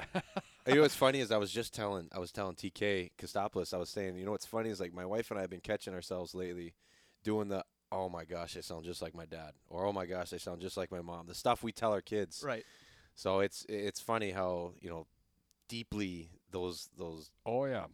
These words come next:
Speaker 2: core values are ingrained in, into our,
Speaker 1: Can I
Speaker 2: our
Speaker 1: ask,
Speaker 2: brains.
Speaker 1: can I ask where you met Holly?
Speaker 2: We met, uh, my senior year of high school. So we've been together for
Speaker 1: Oh, wow.
Speaker 2: twelve years now. We've been married for five.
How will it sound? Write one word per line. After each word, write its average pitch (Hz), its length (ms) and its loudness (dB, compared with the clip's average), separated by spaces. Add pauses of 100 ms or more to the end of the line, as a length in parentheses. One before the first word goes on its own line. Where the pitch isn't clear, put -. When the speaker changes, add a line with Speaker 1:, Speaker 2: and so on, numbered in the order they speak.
(220)
Speaker 2:
core 117 280 4
values 101 500 2
are 87 100 2
ingrained 90 500 -6
in, 80 180 -12 (180)
into 95 240 -4
our, 82 280 -4
Speaker 1:
Can 165 120 4
I 151 60 6
Speaker 2:
our 139 80 6
Speaker 1:
ask, 104 160 0
Speaker 2:
brains. 107 140 -6
Speaker 1:
can 135 100 4
I 135 40 6
ask 151 240 4
where 143 100 4
you 123 420 0
met 123 180 2
Holly? 135 380 2 (440)
Speaker 2:
We 120 200 2
met, 127 500 4 (120)
uh, 95 800 -2 (220)
my 95 240 -6
senior 107 420 -4
year 98 200 -2
of 85 100 -8
high 90 220 -2
school. 80 320 -12
So - 140 -12
we've 104 80 -4
been 110 100 2
together 95 340 2
for 85 600 -4 (100)
Speaker 1:
Oh, 127 100 2
wow. 120 380 0
Speaker 2:
twelve 98 380 2
years 87 280 -4
now. 87 120 -6
We've 90 80 -4
been 92 140 -4
married 95 260 0
for 90 100 -12
five. 82 480 -6